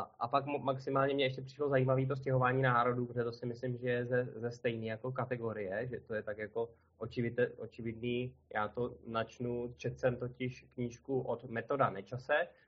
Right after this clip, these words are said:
což byl český fyzik a právě na-, napsal to asi dva roky po válce, ve čtyřicátým sedmým, kdy tam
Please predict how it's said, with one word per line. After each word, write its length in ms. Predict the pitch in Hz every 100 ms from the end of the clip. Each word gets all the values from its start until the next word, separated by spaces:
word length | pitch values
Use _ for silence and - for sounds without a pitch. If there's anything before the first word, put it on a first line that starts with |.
| -
což 180 | 131
byl 360 | 123 131 127 123
český 340 | - 131 - 127
fyzik 520 | - 113 123 151 -
a 60 | 120
právě 360 | 120 123 123 127
na-, 180 | 120 -
napsal 380 | 120 113 127 120
to 180 | 123
asi 520 | 117 - 135 127 127 117 - 113
dva 180 | 110 120
roky 200 | 131 131
po 140 | 120
válce, 340 | 120 123 123
ve 60 | 98
čtyřicátým 480 | - 104 110 104 110
sedmým, 400 | 110 104 101 101
kdy 120 | 101
tam 140 | 101